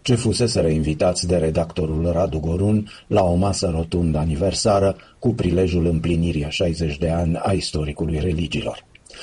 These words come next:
Ionel Gianu este un pseudonim literar al unui personaj cu totul deosebit.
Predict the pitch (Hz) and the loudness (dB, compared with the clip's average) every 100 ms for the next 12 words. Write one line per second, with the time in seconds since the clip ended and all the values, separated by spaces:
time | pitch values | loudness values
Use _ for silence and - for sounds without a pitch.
0 | - - 135 143 160 135 131 180 180 175 | -16 -6 2 4 6 4 4 4 6 6
1 | 147 127 139 127 120 123 120 123 113 110 | 4 2 4 4 4 2 2 2 4 4
2 | 110 101 95 104 90 85 80 85 85 78 | 4 4 2 2 4 4 2 0 -2 0
3 | 90 73 95 - 107 101 107 - 104 92 | -2 0 -2 0 0 0 0 -2 -2 -2
4 | 82 90 98 - 80 73 - - | 0 0 0 0 -2 -2 -8 -16